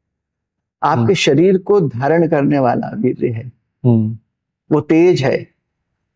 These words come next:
Speaker 1: वो चेहरे की चमक है आप पे।
Speaker 2: हम्म।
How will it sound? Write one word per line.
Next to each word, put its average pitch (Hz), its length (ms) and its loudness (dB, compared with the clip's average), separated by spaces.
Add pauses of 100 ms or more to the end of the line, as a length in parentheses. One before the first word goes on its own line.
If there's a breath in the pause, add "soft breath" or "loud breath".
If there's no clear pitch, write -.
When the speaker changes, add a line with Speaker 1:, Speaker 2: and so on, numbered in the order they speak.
(800)
Speaker 1:
वो 143 80 2
चेहरे 156 340 2
की 185 120 2
चमक 180 340 0
है 156 120 2
आप - 260 -2
पे। 147 60 -6 (680)
Speaker 2:
हम्म। 110 320 2